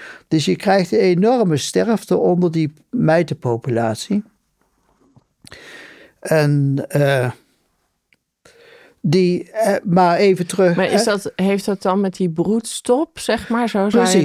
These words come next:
Speaker 2: dat kunnen
Speaker 1: er i-,
Speaker 2: noemen?
Speaker 1: ja. En dan gaat de jonge koningin pas broeden op het moment
Speaker 2: Ja, die moet nog bevrucht
Speaker 1: dat
Speaker 2: worden natuurlijk.
Speaker 1: Precies,
Speaker 2: Ja.
Speaker 1: ja, maar dat het oude broed uitgelopen is.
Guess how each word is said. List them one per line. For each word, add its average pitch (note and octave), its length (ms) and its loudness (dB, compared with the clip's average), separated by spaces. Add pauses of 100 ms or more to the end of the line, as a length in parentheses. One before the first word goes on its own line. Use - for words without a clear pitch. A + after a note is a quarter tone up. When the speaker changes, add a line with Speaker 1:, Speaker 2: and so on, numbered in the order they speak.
(120)
Speaker 2:
dat - 40 -8
kunnen F#3 240 0
Speaker 1:
er F3+ 60 0
i-, F3 40 0
Speaker 2:
noemen? F3 240 2
Speaker 1:
ja. D#3+ 240 0 (300)
En F#3 120 2
dan F#3 120 2
gaat E3+ 220 0
de D#3+ 120 0
jonge G#3 320 0
koningin D3 600 0
pas C3 260 -2
broeden D#3 540 0 (240)
op D#3+ 220 -2
het - 160 -6
moment D#3 680 0 (220)
Speaker 2:
Ja, C3 200 -2
die E3 120 -2
moet E3+ 140 0
nog E3 160 -2
bevrucht F#3+ 300 2
Speaker 1:
dat F3+ 100 -2
Speaker 2:
worden F#3+ 320 -2
natuurlijk. G#3 420 -2
Speaker 1:
Precies, A#3 440 2
Speaker 2:
Ja. G#3 140 0
Speaker 1:
ja, F3+ 200 2
maar G#3 140 0
dat F3+ 200 0
het - 180 -6
oude A#3+ 320 0
broed G#3 280 0
uitgelopen E3 720 -2
is. - 280 -16